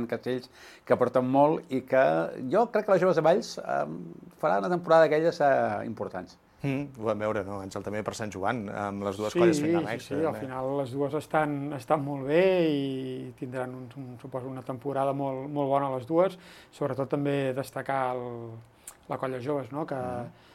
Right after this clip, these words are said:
Speaker 3: que ha fet du-, dues manilles per Sant Joan ja, ja pinta una miqueta els objectius de temporada, no? I que, que ja han anat ensenyant aquestes cartes, sobretot també el volum de gent que tenen,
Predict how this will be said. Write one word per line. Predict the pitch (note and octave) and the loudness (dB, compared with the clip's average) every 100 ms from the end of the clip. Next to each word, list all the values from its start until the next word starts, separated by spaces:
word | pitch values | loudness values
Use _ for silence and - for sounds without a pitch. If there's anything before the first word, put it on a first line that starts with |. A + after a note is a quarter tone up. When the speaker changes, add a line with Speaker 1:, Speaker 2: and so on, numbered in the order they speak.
| _ | _
Speaker 3:
que | - | -14
ha | A#2+ | -12
fet | - A#2+ | -10 -4
du-, | C#3+ | -2
dues | D#3 D3+ D#3 D3+ | 2 4 4 4
manilles | D3 D3+ D3+ - | 0 2 2 0
per | D3 | -4
Sant | C#3 D3 C#3 | -2 -4 -2
Joan | C#3+ D3 D3 C#3+ | 2 4 4 2
ja, | C#3 C3 B2+ B2 A#2 A#2 A#2 A#2 - - - - - - | 0 -2 -2 -4 -6 -8 -10 -14 -20 -20 -20 -20 -16 -6
ja | C#3+ | -4
pinta | C#3 C#3 - C#3+ C#3+ | -2 -2 2 2 2
una | C#3+ | 0
miqueta | C#3 C3+ C#3+ | -2 0 0
els | C#3 | 0
objectius | D3+ C3 B2+ C3+ | -2 -2 -2 -2
de | C#3 | -2
temporada, | C#3+ A#2+ C#3 D3+ D#3+ D3+ | -4 -4 0 2 2 0
no? | F#3 A3 | 0 -2
I | C#3+ | -4
que, | - C3 B2 A#2+ A#2+ A#2+ A#2+ - - - | -6 -6 -6 -10 -10 -12 -16 -20 -20 -8
que | C3 | -2
ja | C3+ | 0
han | |
anat | C3+ C#3 C3 | 2 0 -2
ensenyant | C3 - C3+ | -4 -6 -6
aquestes | C3 C3 B2 B2+ | -4 -4 -6 -4
cartes, | C#3+ D3 F#3 G#3+ - - _ | 0 4 4 4 0 -20 _
sobretot | - C3+ B2+ C#3 | -4 -2 -2 0
també | D3+ D3+ | 2 4
el | |
volum | C3 C#3 C#3 | 4 2 0
de | C#3 | -2
gent | C3 C#3 C3 | -4 -4 -6
que | |
tenen, | C3 F#3+ A3 | -2 0 0